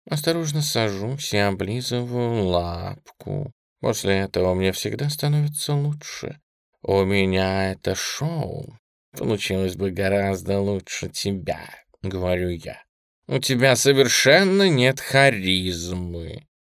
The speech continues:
В качестве ответа он улыбается. После этого у меня пропадает всякое желание с ним говорить. Сама не знаю почему,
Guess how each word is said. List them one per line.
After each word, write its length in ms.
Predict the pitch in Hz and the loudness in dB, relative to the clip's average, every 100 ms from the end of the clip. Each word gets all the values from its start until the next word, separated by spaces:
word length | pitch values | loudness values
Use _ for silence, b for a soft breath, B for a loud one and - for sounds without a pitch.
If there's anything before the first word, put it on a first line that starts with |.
| _ _ | _ _
В 20 | |
качестве 460 | 95 92 - - 92 | -4 -2 -4 -2 0
ответа 440 | 90 95 101 90 | 0 0 -2 -2
он 100 | 92 | -2
улыбается. 920 | 92 92 85 76 - - - - - - _ _ | 0 -2 -2 -6 -10 -16 -14 -12 -12 -16 _ _
После 360 | - 139 - 107 | -4 -4 -2 -2
этого 480 | 101 110 - 87 87 | -2 -2 -2 0 0
у 40 | |
меня 260 | 87 90 90 | 0 0 -2
пропадает 640 | - 90 90 90 90 92 | -2 -2 0 0 0 -2
всякое 500 | - 104 147 95 90 | -4 -4 -4 -4 -6
желание 560 | 90 87 87 87 87 87 | -4 0 0 0 -2 -4
с 140 | - | -6
ним 240 | 87 87 | -4 -4
говорить. 720 | 87 87 85 85 87 - - - _ _ - | -2 -2 -2 -4 -6 -12 -20 -20 _ _ -4
Сама 280 | 123 120 107 | 0 4 4
не 160 | 101 | 4
знаю 320 | 90 92 92 | 2 2 0
почему, 720 | 90 - - - 87 - 95 | -2 -8 -10 -8 -8 -8 -10